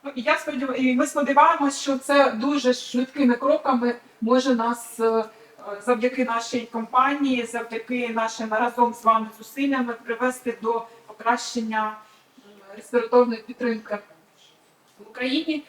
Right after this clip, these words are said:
І Дмитро вже, е, так с-, казав певні аспекти, але ми, м, сумірували, е,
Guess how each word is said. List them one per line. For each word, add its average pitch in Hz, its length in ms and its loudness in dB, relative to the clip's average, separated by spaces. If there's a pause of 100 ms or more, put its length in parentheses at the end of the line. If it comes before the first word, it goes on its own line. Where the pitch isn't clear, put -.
(160)
І 262 180 2
Дмитро 285 380 4
вже, 254 360 2
е, 240 160 6 (720)
так 226 320 -10
с-, - 340 -6
казав 247 680 4
певні 233 460 0
аспекти, 262 680 0
але 247 280 2
ми, 247 240 -4 (160)
м, 226 100 -8 (840)
сумірували, 233 640 2 (420)
е, 202 280 -8